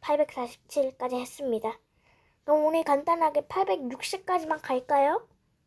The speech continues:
자, 지금 보시다시피 제가 소리를 껐습니다. 소리 들리면 뭔가 안 될 것 같아서. 이거 오늘 한번 식민지 좀 넓혀볼게요.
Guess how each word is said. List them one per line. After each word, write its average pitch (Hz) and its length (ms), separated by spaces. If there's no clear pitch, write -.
자, 240 100
지금 285 280
보시다시피 269 840
제가 214 180
소리를 320 400
껐습니다. 240 680
소리 370 420
들리면 277 1300
뭔가 254 240
안 220 100
될 285 120
것 - 120
같아서. 254 520
이거 320 540
오늘 359 460
한번 403 320
식민지 466 640
좀 349 160
넓혀볼게요. 247 1120